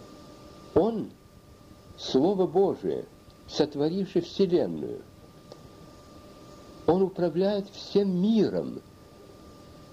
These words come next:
премудростью своей. И вот вдруг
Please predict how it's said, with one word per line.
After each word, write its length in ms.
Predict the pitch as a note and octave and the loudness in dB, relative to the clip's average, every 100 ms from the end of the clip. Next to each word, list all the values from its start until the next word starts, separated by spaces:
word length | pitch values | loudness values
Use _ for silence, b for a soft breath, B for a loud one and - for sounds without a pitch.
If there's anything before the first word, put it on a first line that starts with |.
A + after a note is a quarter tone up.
| - | -2
премудростью 960 | - F3 F3 G3+ A2+ G2 E2+ - F2+ - | 2 2 2 0 0 -4 -6 -8 -6 -4
своей. 520 | G#2 F#2+ E2 B1 B1+ - - - - - - - - - - - | 2 2 2 -4 -10 -18 -20 -20 -20 -20 -20 -20 -20 -20 -20 0
И 100 | G3 | 2
вот 320 | G#3 B2+ F2+ F2+ | 4 2 0 -8
вдруг 540 | F#2 B2+ A#3+ - | -4 0 0 -2